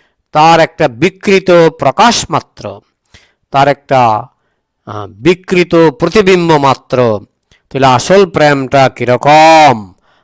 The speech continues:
আসল প্রেমটা কিরকম, এটা উপলব্ধি করা, আহ, যারা সেই প্রেমে পড়েনি, আহ, তাদের পক্ষে এটা উপলব্ধি করা খুব কঠিন।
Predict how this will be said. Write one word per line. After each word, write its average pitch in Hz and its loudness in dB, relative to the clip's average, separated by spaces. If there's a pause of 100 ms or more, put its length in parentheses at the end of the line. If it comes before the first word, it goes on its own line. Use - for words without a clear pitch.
(120)
আসল 151 -2
প্রেমটা 139 -4
কিরকম, 156 -2
এটা 147 -4
উপলব্ধি 139 -4
করা, 123 -2 (380)
আহ, 120 -14
যারা 131 -2 (240)
সেই 139 -6
প্রেমে 127 -6
পড়েনি, 143 -2 (560)
আহ, 120 -16
তাদের 151 -2
পক্ষে 147 -6
এটা 143 -2
উপলব্ধি 131 -6
করা 117 -8
খুব - -16
কঠিন। 185 -4